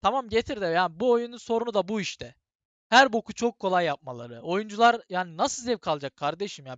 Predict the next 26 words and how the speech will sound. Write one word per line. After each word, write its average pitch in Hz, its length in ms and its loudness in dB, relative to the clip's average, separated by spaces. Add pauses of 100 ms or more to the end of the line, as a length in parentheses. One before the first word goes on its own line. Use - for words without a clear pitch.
Biraz 226 400 2 (300)
yani 190 240 2
ben 208 100 4
oyun 226 260 -2
başında 208 340 -2
cinnet 180 360 -8
geçirmek, 156 340 -10
böyle 160 160 -6
sinirlenmek 170 600 -8
istiyorum. 120 380 -14 (460)
İster - 280 -2
istemez 123 380 -12
tamam. 170 260 0 (400)
Ya 131 120 -2
Path 170 220 -2
of 185 120 -6
Exile 196 340 0
ikideki 190 480 -10
gibi 190 360 -2 (400)
olmasın. 190 520 2
Orada 156 200 -8
da 185 100 0
çok - 240 -4
sikiyor - 360 -8
seni 120 220 -18
ama 226 360 -6